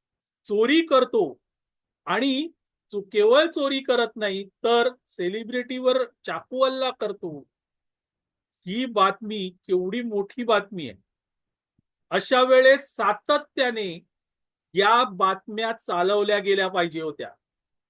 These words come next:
यावरून सरकारला धारेवर धरलं पाहिजे होतं.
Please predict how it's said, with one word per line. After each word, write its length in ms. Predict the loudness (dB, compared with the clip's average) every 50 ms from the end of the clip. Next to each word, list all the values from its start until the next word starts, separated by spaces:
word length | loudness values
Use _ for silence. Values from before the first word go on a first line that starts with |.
| _ _ _ _ _ _ _ _ _ -16
यावरून 680 | -4 0 4 4 6 6 6 6 6 4 4 2 0 -2
सरकारला 640 | -2 -2 0 0 0 0 2 2 2 2 2 0 2
धारेवर 480 | 4 4 6 6 6 6 6 4 4
धरलं 300 | 2 2 0 2 0 -2
पाहिजे 320 | 0 -2 -2 -4 -2 -2 0
होतं. 400 | 0 0 -2 -4 -6 -6 -8